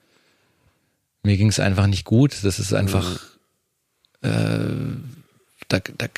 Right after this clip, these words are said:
Speaker 1: da gab's keine Auseinandersetzung so richtig damit. Also ich hab da einfach, ähm, ich weiß ich gar nicht mehr, wie, wie ich das jetzt, wie ich da wieder zurückkomme, wie ich mich da so reinversetzen kann, wie es mir dann ging.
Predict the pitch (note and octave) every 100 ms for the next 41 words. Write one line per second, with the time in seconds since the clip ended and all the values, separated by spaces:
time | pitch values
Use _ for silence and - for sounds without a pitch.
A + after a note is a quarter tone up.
0 | - - - - G#2+ - A#2 G#2 G#2+ G#2
1 | D#3+ B2+ F#2+ - G#2+ G2+ G2 F#2+ - E2+
2 | F2+ D#2+ - - G2 F#2 G2 - G2+ F#2+
3 | G2 - - _ _ _ _ _ _ _
4 | _ - F2 E2+ E2 D#2+ F2 _ _ _
5 | _ _ _ - - G#2 F#3+ C3+ F2 E2
6 | E2 F2 E2+ F2 F#2+ F2+ F2 _ _ _
7 | _ _ _ _ _ _ _ _ _ _
8 | _ _ _ _ _ _ - F#2+ E2 G2+
9 | - G2 - G2+ - G#2 G2+ F#2+ G2+ A#2
10 | - - G#2+ A2+ A2+ G2 G2 A#2 G2+ A2
11 | G2 G2+ F#2 C3+ D3 G#2 F#2+ - G#2 G2+
12 | G#2+ G#2 - G2 G2 G2 A2 D#3